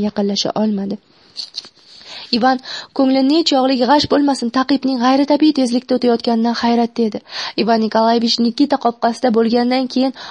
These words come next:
oradan yigirma soniya ham vaqt o'tmay, darrov Arbat maydoniga yetib olib, son sanoqsiz chiroqlardan ko'zi qamashib ketdi.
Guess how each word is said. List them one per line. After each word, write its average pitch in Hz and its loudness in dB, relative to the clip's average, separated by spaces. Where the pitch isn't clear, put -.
oradan 254 2
yigirma 277 2
soniya 269 -2
ham 262 -2
vaqt 247 -2
o'tmay, 240 -2
darrov 277 2
Arbat 254 0
maydoniga 214 -4
yetib 208 -6
olib, 208 -6
son 320 -2
sanoqsiz 262 -2
chiroqlardan 226 0
ko'zi 240 -2
qamashib 214 -2
ketdi. - -12